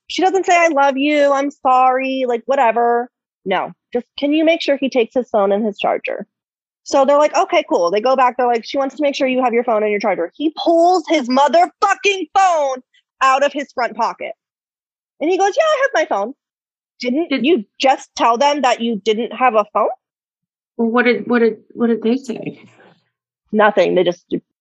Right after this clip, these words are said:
Speaker 1: "Okay." So they let her go on her way with the van, wherever she stayed, whatever campsite she stayed in, we're not really sure. And he went on his way.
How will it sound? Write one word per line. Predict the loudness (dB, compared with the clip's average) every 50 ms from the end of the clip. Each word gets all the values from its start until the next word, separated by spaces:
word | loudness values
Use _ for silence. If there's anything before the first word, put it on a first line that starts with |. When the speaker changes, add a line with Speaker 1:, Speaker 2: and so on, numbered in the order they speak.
| _ _ -10 -4 -4
Speaker 1:
"Okay." | -2 0 0 -2 -2 -2 _ _ _ _ _ _ _ _ _ _ _ _ _ _ _
So | 0 0 2 4
they | 4 2 4
let | 4 2 2 2
her | 2 0 2
go | 2 2 2 4 4 2
on | 0 0
her | 0 -2 0
way | 2 2 2 2 2 0
with | -2 -4 -6 _ -6
the | -4
van, | 0 0 0 0 0 -2 -2 -4 -6 -8 -12 _ _ _ _ _ _ _ _
wherever | -4 -2 0 0 2 0 0 -2
she | -4 -6 -6
stayed, | -2 0 0 0 0 0
whatever | 0 0 0 0 -2
campsite | -4 -4 -4 -4 -4 -4 -4 -4 -4 -4 -4
she | -6 -6
stayed | -4 -2 -2 0 0 0
in, | 0 0 0
we're | 0 0
not | 0 0
really | 0 0 0 0 0
sure. | -2 -2 -2 0 0 -2 -4 _ _ -20 -20 -20 -20 _ _ _ 0
And | 2 2 2 0 -2 -6
he | -4 -4 -2 0 0
went | 2 2 2 2 2 2
on | 0 2 2
his | 0 -2 -2 0
way. | 0 2 2 2 2 0 -2 -6